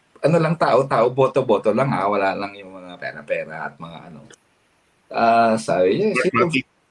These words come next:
Speaker 1: talunin si Sara eh. Kasi mas ano si Tulfo daw sa masa kaysa kay Sara eh.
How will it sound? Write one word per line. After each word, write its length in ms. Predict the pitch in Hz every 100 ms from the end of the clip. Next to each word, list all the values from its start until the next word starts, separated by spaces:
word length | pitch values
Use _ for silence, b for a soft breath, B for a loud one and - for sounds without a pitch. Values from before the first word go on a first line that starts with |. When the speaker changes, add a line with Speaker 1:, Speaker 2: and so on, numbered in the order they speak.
| _ _
Speaker 1:
talunin 400 | 165 156 147 165
si 100 | 160 165
Sara 340 | _ - 143 208
eh. 80 | 143
Kasi 220 | 147 185
mas 220 | 175 170
ano 240 | - 151 151
si 320 | 156 151 151 147
Tulfo 320 | 143 139 143
daw 160 | 139 147
sa 160 | 143
masa 400 | 139 135 123 165
kaysa 400 | 160 127 - -
kay 80 | 113
Sara 560 | 113 92 82 104
eh. 40 | 127